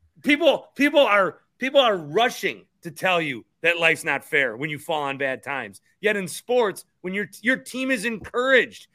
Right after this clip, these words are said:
the N B A wants to do an investigation on the Mavs for tanking. Why?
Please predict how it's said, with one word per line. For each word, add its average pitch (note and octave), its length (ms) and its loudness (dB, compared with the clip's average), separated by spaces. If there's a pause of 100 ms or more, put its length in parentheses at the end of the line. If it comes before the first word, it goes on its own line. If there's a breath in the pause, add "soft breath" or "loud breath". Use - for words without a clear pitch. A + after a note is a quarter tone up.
(180)
the G3 140 0
N G3+ 100 0
B E3 180 2
A E3+ 40 4
wants D#3 220 -6
to C#3+ 60 -14
do D#3 100 -8
an D3 80 -8
investigation C#3 720 -8
on C3+ 120 -8
the B2 60 -16
Mavs C3 440 -8 (280 soft breath)
for D3 180 -4
tanking. C#3 560 -2 (100)
Why? D3 360 -2